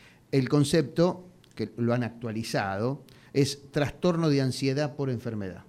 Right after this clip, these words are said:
Así está descrito actualmente. Eh, y describe justamente la preocupación excesiva por la posibilidad de tener algún problema de salud. Dice Viña, "se caracteriza por la hipervigilancia de los síntomas que confirman la enfermedad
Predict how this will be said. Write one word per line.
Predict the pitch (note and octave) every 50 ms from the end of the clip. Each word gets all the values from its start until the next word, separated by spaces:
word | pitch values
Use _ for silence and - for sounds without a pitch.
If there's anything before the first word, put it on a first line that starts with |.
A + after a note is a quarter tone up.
| - _ _ _ _ _
Así | - G#2+ G#2 - B2+ B2
está | A2 - - B2 B2 -
descrito | - A#2 A#2 G#2+ - - B2+ B2 A#2 A#2+ - B2+
actualmente. | A2 - - A#2+ G#2+ G2 F#2 E2+ C2+ C2+ D#2 D2+ D#2+ E2 - _ - - - - - - - - _
Eh, | - D3+ C#3+ C#3 C#3 C#3 C3+ C3+ C3 B2+ - -
y | E3 E3
describe | D#3 D#3+ - - - F#3 E3 C3+ B2+
justamente | - D3+ C#3+ - D#3+ D#3 D3+ C#3+ C3 C#3
la | C3 C3+ B2
preocupación | - C#3+ C#3+ C3+ - D3 - C#3+ B2+ - E3 E3 D#3+ - -
excesiva | F#3+ F#3+ F#3+ - - C#3 - - D#3+ D#3+ D#3 D3+ C#3+
por | B2+ C3+ B2+
la | B2 A#2 A2
posibilidad | A#2+ A2+ - A#2+ A#2 C3 C#3 C3+
de | B2
tener | G#2+ B2 B2 C3 B2+
algún | A2+ A2 A#2+ B2+ A2+
problema | A2+ A2 A2 A2+ A2+ A2
de | G2+ F#2+
salud. | - F#2 F2+ F2+ - - - - _ _ - - - _ - - - - - - _ -
Dice | C3 A#2 C3 B2 - - C3 B2 A#2+ A#2 A#2 A#2 A#2 A#2 A2+ A2+ A2+
Viña, | B2 D3+ D3 C3+ C3+ C#3 E3 G3 - - -
"se | - - C#3 A2
caracteriza | C3 B2+ B2 A2+ C3 C#3+ D#3 - D3+ C3
por | - B2 A#2
la | B2+ A#2 - -
hipervigilancia | - B3 A#3 - - E3+ C#3 C3+ D#3+ G#3 - - C#3+ C3+ D#3+ F3 E3 - D#3 C#3
de | B2+ B2
los | B2 A#2 -
síntomas | - D#3+ E3 D3+ C3 D#3 D3+ D3 C3
que | - C3 B2
confirman | - B2+ C3 B2+ A#2+ - G3 G#3 G#3 F#3 D3 C3
la | B2
enfermedad | A#2 A2 - A2+ A#2 A#2 B2+ C#3+ D3 C#3 C#3+ C#3+